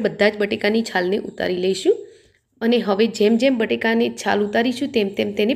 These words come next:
પાણી ભરેલી તપેલીમાં મૂકતા જઈશું. તો મેં અહીં બધા જ બટેકાની છાલ ઉતારી અને તેને રેડી કરી લીધા છે. હવે આપણે આ બટેકાને ચાર પાંચ વાર ચોખ્ખા પાણીથી ધોઈ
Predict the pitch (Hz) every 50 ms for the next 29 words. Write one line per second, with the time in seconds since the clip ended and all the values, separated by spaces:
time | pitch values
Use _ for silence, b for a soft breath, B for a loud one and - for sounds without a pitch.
0 | - - 190 185 185 180 190 185 190 190 196 202 - 196 - - 190 196 208 240
1 | 269 277 226 - - - 185 185 180 - 196 185 - - - 190 - - _ _
2 | b b b b b b b b b b b - - - - - _ _ _ _
3 | _ - 262 247 254 240 - - - 247 233 247 233 220 214 220 - 214 233 233
4 | 220 226 214 - 220 - 220 214 220 214 214 - 208 196 202 196 196 208 214 240
5 | 285 302 - 190 196 202 202 208 196 202 190 196 190 180 180 180 - - 202 196
6 | 196 214 233 233 247 254 240 247 285 359 392 B B B _ _ _ _ _ _
7 | _ _ _ _ _ _ _ _ - - 240 285 294 - - - - - - -
8 | - 214 214 208 208 214 208 214 214 233 294 285 - 247 208 202 202 - 208 202
9 | 196 202 220 277 311 - - - 233 233 - - - - 190 185 190 220 - 320
10 | 294 240 214 196 185 185